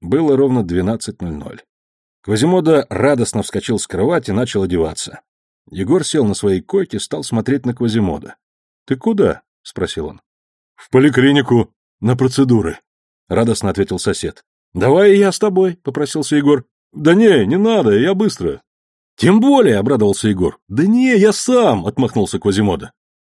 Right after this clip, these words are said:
«Ну, как хочешь», — сказал Егор разочарованно и снова лёг на койку. Одевшись, Квазимода вышел из комнаты и притворил за собой дверь. Егор полежал немного и снова встал. Прошёлся туда-сюда по комнате, разминая ноги, вышел в коридор.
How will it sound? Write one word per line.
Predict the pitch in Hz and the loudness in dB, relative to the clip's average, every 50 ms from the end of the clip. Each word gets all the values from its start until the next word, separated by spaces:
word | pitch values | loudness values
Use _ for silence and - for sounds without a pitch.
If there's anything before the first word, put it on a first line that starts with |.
| _ _ | _ _
«Ну, | 117 147 208 240 247 190 | -2 0 0 0 -2 -4
как | - - 190 175 - | -6 -6 -6 -6 -8
хочешь», — | - - - 123 135 139 127 - - - - - - _ | -8 -4 -2 0 2 2 0 -2 -4 -10 -10 -12 -16 _
сказал | - - - 98 90 113 123 117 | -14 -6 -6 -4 -4 -2 -2 -2
Егор | 101 95 87 92 101 98 | -4 -4 -2 -2 -2 0
разочарованно | 90 90 90 80 - 160 185 214 208 190 175 160 160 | -2 -4 -6 -4 -4 -4 -4 -2 -2 -2 -4 -4 -4
и | 151 117 98 | -4 -4 -6
снова | - - 95 113 107 117 110 | -8 -10 -12 -10 -8 -6 -4
лёг | 104 117 117 - | -4 -4 -4 -6
на | 92 87 | -10 -10
койку. | - - - 76 69 - - - - - _ _ _ _ _ _ _ _ _ _ _ _ | -10 -12 -18 -18 -18 -20 -20 -20 -20 -20 _ _ _ _ _ _ _ _ _ _ _ _
Одевшись, | - 107 135 214 233 180 - 196 175 - | -4 -2 2 2 0 2 2 0 -2 0
Квазимода | - 131 131 120 156 180 196 190 170 165 170 165 160 151 143 - | 0 0 2 2 2 2 2 2 2 2 2 4 2 2 0 0
вышел | 110 117 131 123 - 104 98 98 | 0 0 0 0 0 -2 -4 -4
из | - - | -4 -4
комнаты | - 214 202 190 180 143 - 135 | -6 -4 -4 -4 -6 -4 -2 -2
и | 110 | -2
притворил | - 95 92 - 90 95 127 139 120 | -2 -4 -8 -6 -4 -4 -2 -2 -4
за | 95 85 | -4 -6
собой | - - 85 85 92 85 | -8 -8 -4 -4 -4 -4
дверь. | 76 76 78 78 - - - _ _ _ _ _ _ _ _ _ _ | -4 -6 -8 -8 -10 -14 -20 _ _ _ _ _ _ _ _ _ _
Егор | 101 120 156 185 220 208 - | -4 -4 -2 0 -2 -2 -2
полежал | - - 196 107 131 175 226 233 208 170 | -4 -4 -6 -6 -4 -6 -6 -6 -6 -6
немного | 165 156 156 156 156 151 151 139 127 120 113 104 - _ _ | -6 -6 -6 -6 -6 -6 -4 -2 -2 -2 -4 -4 -8 _ _
и | - 131 | -10 -10
снова | - - - - 107 90 | -8 -8 -8 -8 -8 -8
встал. | - - - - 80 - - - _ _ _ _ _ | -10 -12 -12 -12 -12 -12 -14 -20 _ _ _ _ _
Прошёлся | - 120 120 - - - 208 208 180 - - 165 | -6 -6 -6 -6 -4 -4 -2 -2 -2 -4 -6 -8
туда-сюда | - 156 151 151 139 - 143 143 143 135 | -8 -6 -4 -4 -4 -4 -4 -4 -4 -4
по | 123 127 | -4 -8
комнате, | 127 - 139 131 127 120 107 123 | -4 -4 -2 -2 -2 -2 -2 -2
разминая | 117 110 107 113 117 117 117 110 110 | -2 -2 0 0 0 0 0 0 0
ноги, | 107 107 107 104 98 92 90 | 0 0 0 0 0 0 -2
вышел | 85 107 120 120 - 131 127 | -2 -2 -2 -4 -4 -8 -8
в | 123 | -8
коридор. | _ - 104 101 90 82 82 76 71 - | _ -6 -6 -6 -4 -4 -6 -6 -6 -10